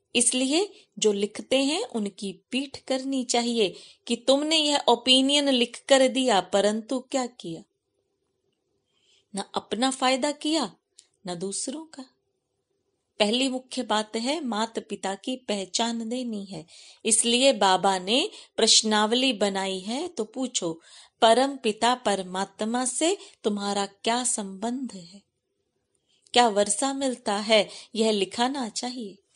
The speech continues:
बाकी सारी प्रदर्शनी समझाए, पिछाड़ी में लिखने से कोई फायदा नहीं।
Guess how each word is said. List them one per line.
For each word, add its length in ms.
बाकी 280
सारी 420
प्रदर्शनी 760
समझाए, 680
पिछाड़ी 500
में 180
लिखने 520
से 220
कोई 240
फायदा 420
नहीं। 320